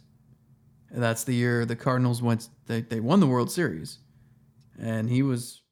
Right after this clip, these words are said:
twenty-four starting. He made a start in the World Series, went eight innings,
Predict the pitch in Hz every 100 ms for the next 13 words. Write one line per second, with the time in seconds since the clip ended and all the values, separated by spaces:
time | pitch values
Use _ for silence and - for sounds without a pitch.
0 | _ _ _ _ _ _ _ _ - 151
1 | 143 - 135 147 151 151 - 117 147 156
2 | 147 117 - - 160 - - - 156 160
3 | 151 151 147 147 139 139 139 135 - -
4 | 131 113 - 127 139 123 135 143 147